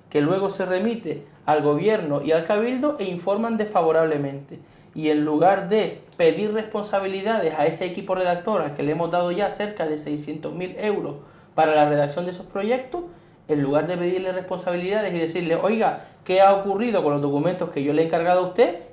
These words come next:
que me los han informado mal desde el Cabildo del Gobierno Autónomo?". ¿Qué hace el gru-, el grupo de gobierno? Volver a encargar la redacción de los mismos proyectos al mismo equipo redactor.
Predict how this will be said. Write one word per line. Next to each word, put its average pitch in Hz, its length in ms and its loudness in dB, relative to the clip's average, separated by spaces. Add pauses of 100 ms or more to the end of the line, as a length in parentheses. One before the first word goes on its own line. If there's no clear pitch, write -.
que 180 100 0
me 160 140 2
los 143 140 2
han 151 160 0
informado 160 480 2
mal 208 240 2
desde 262 160 0
el 240 80 -4
Cabildo 170 360 0
del 247 100 0
Gobierno 202 240 0
Autónomo?". 180 520 -4 (240)
¿Qué 190 140 2
hace 208 220 0
el 202 120 -4
gru-, 202 140 -4
el 180 140 -4
grupo 202 260 -4
de 196 60 0
gobierno? 233 480 0 (420)
Volver 180 580 4
a 226 60 4
encargar 196 720 4
la 160 140 4
redacción 160 580 2
de 165 100 2
los 165 240 2
mismos 233 460 0
proyectos 247 580 0
al 175 300 2
mismo 220 400 2
equipo 214 280 -4
redactor. 165 600 -2